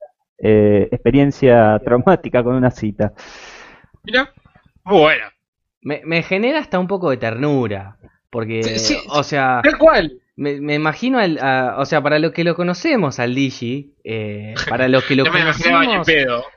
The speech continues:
Speaker 3: para los que lo conocimos antes de todo ese pelo largo, de toda esa barba, eh, con,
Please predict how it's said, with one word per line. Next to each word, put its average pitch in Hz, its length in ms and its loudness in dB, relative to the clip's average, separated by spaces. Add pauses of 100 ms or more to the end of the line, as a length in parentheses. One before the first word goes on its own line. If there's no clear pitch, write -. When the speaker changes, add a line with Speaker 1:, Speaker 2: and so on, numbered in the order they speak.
(140)
Speaker 3:
para 185 180 2
los 202 100 0
que 202 60 0
lo 202 100 0
conocimos 214 440 -2
antes 175 520 0
de 127 120 0
todo 151 240 2
ese 131 220 -4
pelo 131 200 0
largo, 139 560 2
de 113 60 -4
toda 135 160 -2
esa 113 200 -6
barba, 113 720 -2 (300)
eh, 95 720 -10
con, 90 260 -10